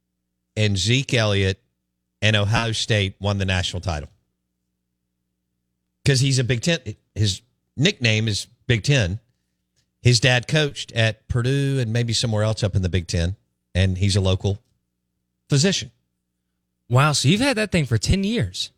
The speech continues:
Speaker 1: S-, whenever I, what was that? Twelve or thirteen? No, thirteen was F S U.
Speaker 2: Yeah, fourteen.
Speaker 1: Twelve, fourteen.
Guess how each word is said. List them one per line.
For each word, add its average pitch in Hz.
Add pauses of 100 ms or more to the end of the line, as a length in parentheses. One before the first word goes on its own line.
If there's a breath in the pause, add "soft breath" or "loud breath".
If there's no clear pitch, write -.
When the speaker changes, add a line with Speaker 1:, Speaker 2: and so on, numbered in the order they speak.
Speaker 1:
S-, -
whenever 208
I, 165 (100)
what 156
was 131
that? 101 (160)
Twelve 185
or 180
thirteen? - (160)
No, 131
thirteen 160
was 110
F 113
S -
U. 90 (120)
Speaker 2:
Yeah, 123
fourteen. 185
Speaker 1:
Twelve, 180
fourteen. 143